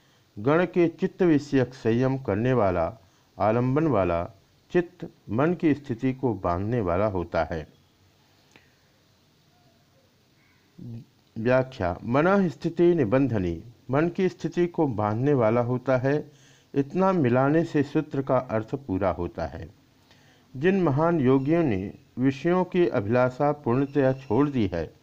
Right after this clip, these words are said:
जिसके कारण उनके चित्त से अविद्या की क्लेशों के संस्कार मिट गए हैं, उनके चित्त का ध्यान करने वाला चित्त में भी वैसे ही सात्विक संस्कार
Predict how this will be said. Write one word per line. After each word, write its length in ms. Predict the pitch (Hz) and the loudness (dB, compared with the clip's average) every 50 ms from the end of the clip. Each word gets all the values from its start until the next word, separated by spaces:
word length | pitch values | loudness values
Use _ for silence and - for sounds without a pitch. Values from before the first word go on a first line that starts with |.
| _ _ _ _ _ _ _ _ _ _ - | _ _ _ _ _ _ _ _ _ _ -4
जिसके 400 | 127 151 165 165 165 - 185 175 | -2 0 0 0 0 0 0 0
कारण 400 | 175 170 143 139 139 147 147 156 | 2 2 2 4 4 2 2 0
उनके 420 | - - 135 127 123 - 139 117 | -2 -2 -4 -4 -2 0 0 -2
चित्त 420 | 113 - - - 170 170 - - 160 | -2 -2 -4 -4 -4 -2 -2 -4 -4
से 280 | - - 143 139 - - | 0 2 0 0 0 -2
अविद्या 500 | 104 98 110 117 117 113 127 147 151 156 | -2 -2 -2 -2 -2 0 0 0 0 0
की 200 | 151 - 117 95 | 0 -2 -4 -4
क्लेशों 520 | 90 - - 120 123 127 127 127 160 160 | -4 -6 -2 0 0 0 0 0 0 -2
के 280 | 160 165 - 95 87 95 - - _ - - - _ _ - - | 0 -2 -4 -4 -4 -4 -8 -12 _ -20 -20 -20 _ _ -4 0
संस्कार 520 | 143 139 139 139 - - 147 147 147 147 | 0 0 0 -2 0 2 2 4 4 2
मिट 240 | 123 104 127 143 156 | 0 0 0 -2 0
गए 220 | 147 156 135 113 | 0 2 2 2
हैं, 260 | 92 90 87 82 80 - _ _ _ _ - - - - | 0 -2 -6 -8 -10 -12 _ _ _ _ -20 -20 -6 -2
उनके 360 | 147 160 170 165 - 185 175 | 0 0 0 2 2 2 2
चित्त 400 | 170 - - 185 175 - - 170 | 0 0 -4 -4 -4 -2 -4 -4
का 220 | 156 - 147 131 | 0 2 2 2
ध्यान 440 | 117 92 87 90 110 117 131 147 151 | 2 0 -2 -2 0 0 0 0 -2
करने 340 | 139 - 120 104 113 131 139 | -2 -2 -2 0 0 0 2
वाला 400 | 131 113 95 87 85 82 87 - - - _ _ _ _ _ _ - | 2 2 2 2 0 -2 -4 -6 -10 -20 _ _ _ _ _ _ -2
चित्त 260 | - 185 180 - - | -2 -2 -2 -2 -2
में 240 | 175 165 151 147 139 | -2 0 2 2 2
भी 180 | 120 113 160 165 | 2 2 0 2
वैसे 420 | 147 117 104 107 107 - - 156 | 2 2 2 2 0 0 0 -2
ही 180 | 156 139 143 143 | 0 2 0 -2
सात्विक 560 | 139 - 107 101 101 101 - - 139 139 139 | -2 0 0 0 0 0 -2 -4 -4 -4 -4
संस्कार 500 | - 110 104 101 - - - 107 104 113 | -6 -6 -6 -6 -8 -4 -2 0 0 0